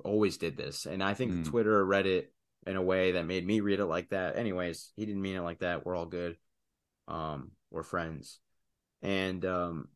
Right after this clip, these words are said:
Speaker 1: Damian Lillard was probably the most infamous quote tweet. So then he, he came at me, and that's when I was kinda at a low point. I'm like, "Damn,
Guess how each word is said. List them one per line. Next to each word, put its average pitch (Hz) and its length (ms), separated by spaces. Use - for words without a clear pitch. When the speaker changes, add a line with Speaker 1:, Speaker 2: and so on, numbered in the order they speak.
Speaker 1:
Damian 117 360
Lillard 107 420
was 90 220
probably 92 280
the 90 60
most 92 220
infamous 90 460
quote 95 280
tweet. 95 240
So 92 140
then 92 160
he, 101 500
he 110 140
came 95 260
at 90 160
me, 90 100
and 92 100
that's 101 200
when 95 100
I 92 60
was 90 100
kinda 92 220
at 87 80
a 85 100
low 92 220
point. 95 240
I'm 87 80
like, 76 180
"Damn, 92 340